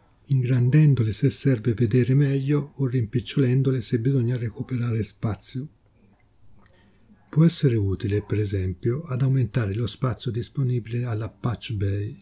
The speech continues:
in modo da mettere in evidenza anche la seconda riga delle opzioni, che di solito è nascosta alla vista per non sprecare troppo spazio.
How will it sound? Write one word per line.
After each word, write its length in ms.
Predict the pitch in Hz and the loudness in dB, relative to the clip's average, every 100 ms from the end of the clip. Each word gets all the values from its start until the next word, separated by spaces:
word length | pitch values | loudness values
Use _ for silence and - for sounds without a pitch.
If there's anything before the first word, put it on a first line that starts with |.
| _ | _
in 140 | 127 | -4
modo 340 | 120 123 123 120 | -2 -2 -4 -6
da 140 | 110 | -4
mettere 420 | 110 123 104 107 | -2 -2 -4 -6
in 60 | 107 | -4
evidenza 580 | 113 123 113 117 - 127 | -2 -4 -4 -4 -4 -4
anche 220 | 117 113 | -4 -4
la 100 | 110 | -4
seconda 340 | - 107 110 | -2 -2 -2
riga 300 | 107 110 104 | -2 -4 -4
delle 220 | 107 107 104 | -4 -4 -4
opzioni, 580 | - - 123 110 101 - - - | -4 -4 -2 -2 -4 -8 -16 -20
che 180 | - 127 | -6 -4
di 100 | 120 | -2
solito 600 | 131 135 123 113 139 135 | -2 -2 -2 -2 -2 -4
è 120 | 156 | -4
nascosta 540 | 117 117 - 131 113 - | -4 -4 -4 -2 -2 -2
alla 160 | 120 | -2
vista 380 | 127 120 107 127 | -2 -4 -4 -6
per 160 | - 123 | -4 -2
non 160 | 110 | 0
sprecare 560 | 104 - 104 110 110 104 | -2 -2 -4 -2 -4 -6
troppo 320 | - 104 - | -8 -8 -6
spazio. 640 | 104 - 107 101 - - | -6 -6 -8 -8 -8 -10